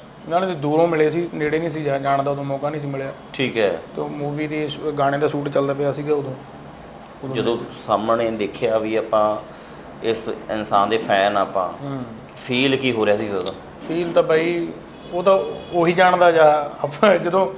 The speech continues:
Speaker 2: ਵੀ ਪੱਬ ਨਹੀਂ ਥੱਲੇ ਲੱਗਦੀ
Speaker 1: ਨਹੀਂ
Speaker 2: ਸੀ।
Speaker 1: ਲੱਗਦਾ, ਸਭ ਕੁਝ ਸੁੰਨ ਹੋ ਜਾਂਦਾ ਬੰਦਾ, ਹੱਥ ਪੈਰ ਏਦਾਂ ਦੇਖ ਕੇ,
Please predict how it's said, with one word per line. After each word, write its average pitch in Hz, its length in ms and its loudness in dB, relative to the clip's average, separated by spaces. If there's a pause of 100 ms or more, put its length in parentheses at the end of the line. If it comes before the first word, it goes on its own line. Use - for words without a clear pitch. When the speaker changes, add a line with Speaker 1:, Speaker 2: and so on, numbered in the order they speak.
(160)
Speaker 2:
ਵੀ 131 100 0
ਪੱਬ 127 320 6
ਨਹੀਂ 127 140 2
ਥੱਲੇ 107 180 0
ਲੱਗਦੀ 104 220 4
Speaker 1:
ਨਹੀਂ 196 120 4
Speaker 2:
ਸੀ। 175 60 -2
Speaker 1:
ਲੱਗਦਾ, 147 340 0
ਸਭ 202 260 4
ਕੁਝ 202 140 2
ਸੁੰਨ 185 320 0
ਹੋ 196 100 4
ਜਾਂਦਾ 175 200 2
ਬੰਦਾ, 180 340 2
ਹੱਥ 160 140 -4
ਪੈਰ 170 180 2
ਏਦਾਂ 170 320 0
ਦੇਖ 160 220 -4
ਕੇ, 160 200 -6